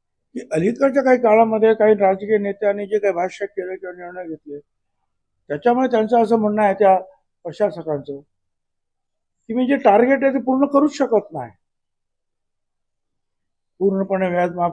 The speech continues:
करा, थांबा, तीन महिने थांबा, अ, अ, वसुली करू नका. मग मी काय करू शकतो इथे? मी जर ठराविक ती रक्कम जमा करू शकलो नाही तर ती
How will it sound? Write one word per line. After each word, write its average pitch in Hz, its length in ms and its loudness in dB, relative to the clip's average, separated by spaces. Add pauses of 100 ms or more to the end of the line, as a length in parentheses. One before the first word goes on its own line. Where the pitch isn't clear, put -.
करा, 170 340 0
थांबा, 170 600 -2
तीन 175 560 -10
महिने 170 220 -2
थांबा, 165 480 0 (840)
अ, 156 60 -8 (760)
अ, 151 80 -10 (380)
वसुली 175 320 -4
करू 170 300 -2
नका. 165 300 -6 (920)
मग 240 160 -2
मी 285 80 2
काय 285 180 2
करू 240 200 -2
शकतो 135 400 -8
इथे? - 180 -20 (1600)
मी 175 200 -4
जर 254 140 0 (680)
ठराविक 180 380 -2
ती 240 160 2
रक्कम 196 380 -2
जमा 175 280 0
करू 165 320 -2
शकलो 139 480 -6
नाही 143 520 -4 (2000)
तर 165 120 0
ती 180 400 -8